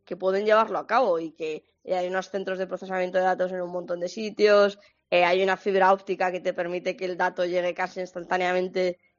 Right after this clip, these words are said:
eh, atravesando el océano. O sea, digamos que es más, eh, la parte del hardware que ha, que se ha desarrollado tanto y hay una actualización tecnológica tan grande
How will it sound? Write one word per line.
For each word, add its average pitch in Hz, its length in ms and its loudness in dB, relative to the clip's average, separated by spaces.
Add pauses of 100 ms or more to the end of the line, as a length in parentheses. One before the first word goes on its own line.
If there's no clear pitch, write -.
eh, 180 340 4
atravesando 180 600 -2
el 175 80 0
océano. 214 680 -2
O - 380 -20
sea, 214 180 0
digamos 208 380 -2
que 277 100 -6
es 262 100 -8
más, 269 460 0 (380)
eh, 196 420 -2
la 185 180 0
parte 226 300 2
del 233 220 0
hardware 247 640 -4
que 190 140 -4
ha, 180 360 -4
que 185 100 -12
se - 160 -10
ha 190 60 -2
desarrollado 208 560 -6
tanto 214 460 -8 (340)
y 180 120 -4
hay 185 220 0
una 202 120 0
actualización 208 640 -6
tecnológica 196 520 -4
tan 196 140 -6
grande 214 400 -6